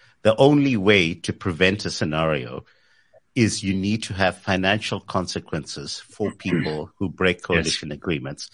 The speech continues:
Speaker 1: And the
Speaker 2: Yes.
Speaker 1: financial consequences have to be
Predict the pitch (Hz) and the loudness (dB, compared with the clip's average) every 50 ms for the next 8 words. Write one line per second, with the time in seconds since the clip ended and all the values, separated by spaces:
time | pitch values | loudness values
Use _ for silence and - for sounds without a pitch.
0 | - - - _ _ _ - 101 92 92 92 113 107 101 110 123 151 156 - - | -20 -20 -20 _ _ _ -2 0 0 0 0 2 2 4 4 2 2 0 0 -2
1 | - - - 110 95 - - 107 - - 85 - - 90 85 - 107 110 - - | -2 2 2 2 2 2 -4 -10 -10 -10 -10 -8 -8 -8 -6 -4 -4 -4 -4 -6
2 | - - 85 76 - 85 82 78 78 - - | -10 -10 -10 -8 -6 -6 -4 -4 -4 -6 -8